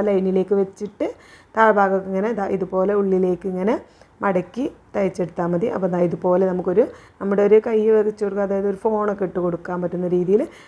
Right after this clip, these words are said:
നല്ല രണ്ട് ഡബിൾ സ്റ്റിച്ച് കൊടുത്ത് നല്ല അടി-, ഉം, സെറ്റാക്കി ദാ ഇതുപോലെ എടുത്തിട്ടുണ്ട് ട്ടോ. അപ്പോൾ നമ്മുടെ ഫ്രണ്ട് പീസിൻ്റെ, ആ, ആ, സ്റ്റിച്ചിങ് ഒക്കെ കഴിഞ്ഞു. ഇനി നമുക്ക് ബാക്ക് പീസാണ്. നെക്കൊന്നും നമ്മൾ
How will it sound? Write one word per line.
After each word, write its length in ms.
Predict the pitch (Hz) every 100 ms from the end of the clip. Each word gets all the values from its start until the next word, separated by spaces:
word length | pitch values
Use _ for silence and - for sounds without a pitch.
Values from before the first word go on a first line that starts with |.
| -
നല്ല 200 | 208 220
രണ്ട് 400 | 220 208 208 220 208
ഡബിൾ 200 | 185 202
സ്റ്റിച്ച് 360 | 202 214 - 247
കൊടുത്ത് 440 | 202 170 165 233 214
നല്ല 140 | 190
അടി-, 300 | 185 170 - -
ഉം, 220 | 190 185 190
സെറ്റാക്കി 640 | 196 196 - 180 175 202 294
ദാ 120 | 220
ഇതുപോലെ 420 | 180 170 170 180 220
എടുത്തിട്ടുണ്ട് 480 | 170 185 170 165 165
ട്ടോ. 160 | 165 202 - - - -
അപ്പോൾ 160 | 233
നമ്മുടെ 220 | 247 233 240
ഫ്രണ്ട് 240 | 233 226
പീസിൻ്റെ, 500 | 233 220 190 196 220 359 - - - _
ആ, 80 | 208 202 196 196 - 190
ആ, 20 | 180 180 180
സ്റ്റിച്ചിങ് 360 | 175 214 196 190
ഒക്കെ 140 | 175 175
കഴിഞ്ഞു. 280 | 175 202 294
ഇനി 120 | 262 247
നമുക്ക് 260 | 208 214 247
ബാക്ക് 260 | 220 208 208
പീസാണ്. 420 | 190 175 185 208 254
നെക്കൊന്നും 380 | 202 - 196 202
നമ്മൾ 160 | 208